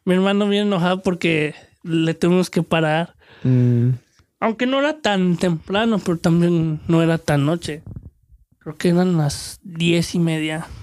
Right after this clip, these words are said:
Speaker 2: Ujú.
Speaker 1: Once. Once y media cuando ya estaban en el hospital.
Speaker 2: Ajá.
Speaker 1: Entonces, sí, no llegamos nosotros a la casa hasta las seis de la mañana. Próximo día.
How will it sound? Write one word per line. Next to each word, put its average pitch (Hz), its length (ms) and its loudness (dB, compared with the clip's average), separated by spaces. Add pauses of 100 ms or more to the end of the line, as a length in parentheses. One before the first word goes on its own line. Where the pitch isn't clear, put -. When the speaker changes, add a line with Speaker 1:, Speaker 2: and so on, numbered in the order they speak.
(240)
Speaker 2:
Ujú. 120 360 -2 (160)
Speaker 1:
Once. 208 560 0 (100)
Once 226 300 -4
y 247 40 -4
media 226 240 0
cuando 165 460 0 (240)
ya 156 380 -2 (160)
estaban 170 300 2
en 170 60 2
el 165 60 2
hospital. 160 480 -2 (120)
Speaker 2:
Ajá. 110 320 4 (1200)
Speaker 1:
Entonces, 160 840 0
sí, 214 340 0 (240)
no 196 140 0
llegamos 226 400 0
nosotros 208 420 0
a 214 60 0
la 202 140 0
casa 185 240 0
hasta 185 240 -2
las 170 140 0
seis 190 160 0
de 196 80 0
la 190 100 2
mañana. 175 420 -2 (800)
Próximo 170 400 -2
día. 170 160 -2